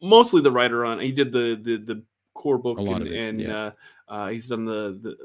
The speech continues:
Speaker 1: the latest expansion, which is coming out later this year. Uh, is such a great guy, always active on the Facebook page. Yeah, he's, there's a great Facebook group, uh, for Forbi-, Forbidden Lands, uh, for Forbidden Lands on, on Facebook. Um, and yeah, he's, he's very,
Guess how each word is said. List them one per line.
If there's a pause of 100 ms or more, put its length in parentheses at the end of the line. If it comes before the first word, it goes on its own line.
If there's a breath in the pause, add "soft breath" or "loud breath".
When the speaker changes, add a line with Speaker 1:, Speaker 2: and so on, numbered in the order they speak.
(120)
Speaker 1:
the
latest
expansion,
which
is
coming
out
later
this
year. (280 loud breath)
Uh, (400)
is
such
a
great
guy,
always
active
on
the
Facebook
page.
Yeah,
he's, (160 loud breath)
there's
a
great
Facebook
group,
uh,
for
Forbi-, (100)
Forbidden
Lands,
uh,
for
Forbidden
Lands
on,
on
Facebook. (420 soft breath)
Um, (960)
and
yeah,
he's,
he's
very,